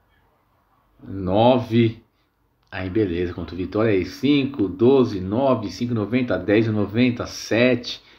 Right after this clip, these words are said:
doze, sete, sete. E aí? Vai deixar um cara desse de fora? Não tem, não, não dá, não dá pra deixar. Pedrão, o Hulk é outro aí que também, ó. <laughs> O cara vem de duas mitadas. Dezoito. Dois gols, tudo bem, de pênalti, mas fez. Tem gente que erra.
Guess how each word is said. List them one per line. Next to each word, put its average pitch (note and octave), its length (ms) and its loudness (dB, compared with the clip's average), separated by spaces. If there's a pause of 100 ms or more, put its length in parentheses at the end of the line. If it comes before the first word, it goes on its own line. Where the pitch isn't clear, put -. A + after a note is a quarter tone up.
(240)
doze, B2 400 4
sete, A#2 380 -2
sete. D3+ 400 -2
E - 20 4
aí? A#2 280 -2 (440)
Vai A#2+ 120 -10
deixar A#2+ 200 0
um G#2+ 60 -2
cara G2+ 180 -2
desse F#2 200 -4
de G#2 100 -4
fora? F3+ 280 -2
Não D4 120 -2
tem, A3+ 300 0
não, G#3+ 100 0
não A3+ 320 0
dá, G#3 260 2
não F#3+ 140 -4
dá G#3+ 120 0
pra G3 120 -4
deixar. A2 440 -4 (1400)
Pedrão, C#3+ 440 4
o F3 40 6
Hulk F3 420 4
é F#3+ 80 6
outro E3 400 6
aí D3+ 140 4
que D3+ 60 -10
também, D#3 360 0
ó. B2 160 0
<laughs> - 840 -18
O - 40 -12
cara D3+ 140 -2
vem D3+ 140 0
de D3+ 100 -2
duas F3 300 2
mitadas. A2 680 -4 (560)
Dezoito. C#3+ 1000 2 (460)
Dois B2+ 240 0
gols, A2+ 340 4
tudo - 160 -8
bem, B2+ 400 0
de G#2+ 100 -6
pênalti, D#3 420 0
mas F#3 180 -4
fez. C3+ 300 4
Tem A#2 160 -2
gente C#3 100 -10
que C3+ 100 0
erra. C#3+ 380 2